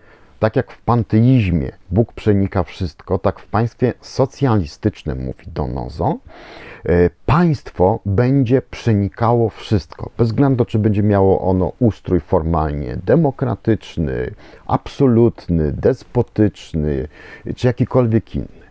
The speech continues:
Donozo uważa, że socjalizm prezentuje kompletny system teologii politycznej, panteistyczny, który stanowi całościową,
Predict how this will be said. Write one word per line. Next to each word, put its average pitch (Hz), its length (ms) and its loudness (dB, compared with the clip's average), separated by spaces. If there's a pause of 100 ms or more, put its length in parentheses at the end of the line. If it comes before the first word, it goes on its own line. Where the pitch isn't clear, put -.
(520)
Donozo 120 580 2
uważa, 101 800 0
że 90 440 -2 (120)
socjalizm 98 800 0 (100)
prezentuje 101 760 2 (260)
kompletny 110 640 0
system 104 560 -4
teologii 90 560 2
politycznej, 110 960 -4 (540)
panteistyczny, 120 1080 0
który 107 340 0
stanowi 107 800 0 (440)
całościową, 113 880 -2